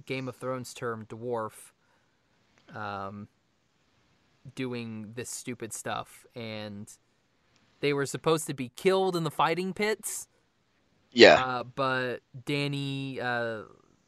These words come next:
Speaker 1: Dany basically spared them. Neither
Speaker 2: Ah.
Speaker 1: one knowing that the other was there.
Speaker 2: Oh, okay.
Speaker 1: Yeah, so they've never technically met. He's not her advisor.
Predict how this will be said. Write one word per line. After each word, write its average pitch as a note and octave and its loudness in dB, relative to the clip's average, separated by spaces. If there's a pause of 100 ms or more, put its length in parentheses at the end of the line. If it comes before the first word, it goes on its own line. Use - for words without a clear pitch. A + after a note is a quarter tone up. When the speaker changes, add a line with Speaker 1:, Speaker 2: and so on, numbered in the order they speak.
(360)
Speaker 1:
Dany C3 -4
basically B2+ -6
spared G#2+ -8
them. F2 -20 (1200)
Neither G#3+ 6
Speaker 2:
Ah. - 10
Speaker 1:
one G#3+ 8
knowing F#3 6
that D3+ 4
the C#3+ 4
other C3+ 4
was B2 -2
there. - -8 (1600)
Speaker 2:
Oh, D3+ 12
okay. F#2+ 8 (160)
Speaker 1:
Yeah, B2+ -2 (100)
so C3+ 0
they've C#3+ 0
never E3+ 4
technically D3 0
met. A#2 -2
He's B2+ -8
not C#3 0
her B2+ 2
advisor. A2+ -4